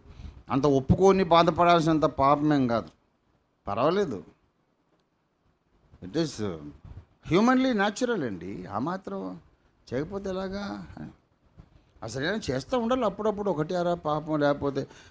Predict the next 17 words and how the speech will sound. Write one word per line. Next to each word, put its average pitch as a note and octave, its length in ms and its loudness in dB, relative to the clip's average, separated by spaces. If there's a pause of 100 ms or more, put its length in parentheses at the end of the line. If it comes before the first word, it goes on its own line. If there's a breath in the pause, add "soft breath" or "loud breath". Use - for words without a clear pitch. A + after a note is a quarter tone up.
(140)
ఆదివారం G3 460 4
వచ్చినప్పుడు G#3 420 -2
ఏం F3 160 2
ఒప్పుకుంటాను G#3+ 520 -2
చెప్పండి? C4 580 -2 (1160)
పాస్టర్ F3 320 2
గారు A#3+ 120 4
అర్ధ F3 200 4
గంట F#3+ 180 4
టైమ్ F3+ 300 6
ఇస్తాడు G#3+ 360 4
ఒప్పుకోమని, C#3 600 4 (1000)
మరి E3 100 6
ఒప్పుకోవడానికి A#3+ 600 6
ఏమైనా A#3 240 8
ఉండాలక్కర్లేదా? B3 960 4 (3000)
పర్వాలేదు, E3+ 680 2